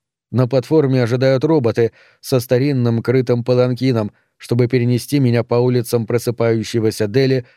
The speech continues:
в зеленую сочную геометрию садика Ашока. Но за ними встает одна неотвязная картина. Побелевший кулак дяди соскальзывает с троса переправы,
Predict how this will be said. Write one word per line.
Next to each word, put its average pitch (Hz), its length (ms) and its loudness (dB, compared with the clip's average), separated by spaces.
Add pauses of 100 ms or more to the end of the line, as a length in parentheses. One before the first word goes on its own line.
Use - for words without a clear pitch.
(200)
в 104 60 -12
зеленую 127 540 2
сочную 123 520 0
геометрию 120 580 0
садика 110 560 -2
Ашока. - 520 -10 (600)
Но 120 380 0
за 120 180 0
ними 127 380 0 (460)
встает 139 500 0
одна 135 260 0
неотвязная 131 720 0
картина. 123 680 -4 (580)
Побелевший 143 640 2
кулак 127 380 0
дяди 120 340 0
соскальзывает 120 840 0
с - 100 -14
троса 131 360 0
переправы, 123 720 -2